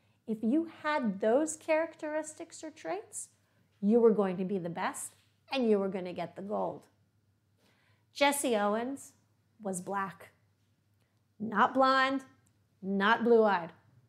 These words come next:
and definitely not white. Adolf Hitler was not too happy to see him, but he was happy to show the world that the white people were best. And guess what?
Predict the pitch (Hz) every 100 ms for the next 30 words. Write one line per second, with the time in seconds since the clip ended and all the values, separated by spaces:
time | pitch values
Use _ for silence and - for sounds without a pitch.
0 | _ _ _ - 214 196 220 208 214 208
1 | 214 233 208 196 202 202 170 160 170 _
2 | _ _ _ _ _ _ _ _ _ _
3 | _ _ _ _ _ _ _ _ _ _
4 | _ - 320 311 302 277 262 240 202 226
5 | 220 202 226 202 190 - 214 - - 220
6 | 240 320 370 - _ - 226 254 254 254
7 | - 392 403 370 220 - - 240 269 370
8 | 349 233 196 202 202 180 175 - _ _
9 | _ _ _ _ - - 170 180 196 247
10 | - - 226 262 262 269 _ _ - 202
11 | 196 175 - - - _ _ _ _ _
12 | _ _ - 220 208 196 190 - 175 -